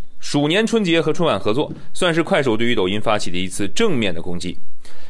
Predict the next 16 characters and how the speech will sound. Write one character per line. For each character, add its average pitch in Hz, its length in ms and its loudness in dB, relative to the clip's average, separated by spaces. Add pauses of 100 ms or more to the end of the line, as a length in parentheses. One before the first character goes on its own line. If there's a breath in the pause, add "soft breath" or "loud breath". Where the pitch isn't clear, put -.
如 214 100 0
果 262 80 2
说 262 160 2
两 214 160 0
年 226 140 2
前 214 160 2
的 214 80 2
抖 170 160 2
音 165 160 0
就 170 160 2
是 143 160 2
进 190 240 0
攻 190 180 0
者 120 140 2
的 101 80 2
话， - 180 0